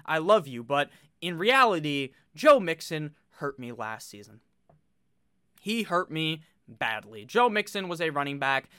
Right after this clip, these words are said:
that I was touting with top five potential because I thought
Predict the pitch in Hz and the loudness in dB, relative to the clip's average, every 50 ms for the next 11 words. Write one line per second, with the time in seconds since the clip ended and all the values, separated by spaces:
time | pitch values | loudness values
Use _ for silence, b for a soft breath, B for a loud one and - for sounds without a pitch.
0 | b _ 156 160 180 196 226 226 196 180 - - 175 165 156 156 151 151 147 151 | b _ 0 2 4 6 4 4 2 -2 -4 0 2 4 4 4 2 0 -2 -4
1 | 156 b b _ - 143 139 - - 147 139 135 - _ - 123 110 110 113 - | -10 b b _ -8 -8 -8 -6 -4 -2 -2 -2 -2 _ -8 -6 -6 -6 -8 -12
2 | - _ - 107 107 - 117 117 - 127 - 151 160 202 226 233 - - 147 143 | -16 _ -16 -14 -14 -12 -14 -14 -12 -12 -8 -2 0 2 2 2 0 0 0 0
3 | 143 147 | 0 -2